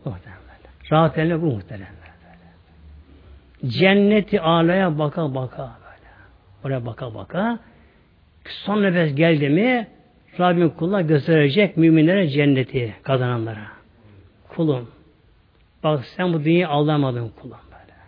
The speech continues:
Dünyada geçici mesken olduğunu bildin.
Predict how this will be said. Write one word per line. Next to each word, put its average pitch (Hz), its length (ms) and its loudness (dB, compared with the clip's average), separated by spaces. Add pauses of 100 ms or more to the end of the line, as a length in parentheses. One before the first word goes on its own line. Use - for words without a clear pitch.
(760)
Dünyada 208 500 2
geçici 190 760 2
mesken 180 440 2
olduğunu 175 440 2
bildin. 143 540 -2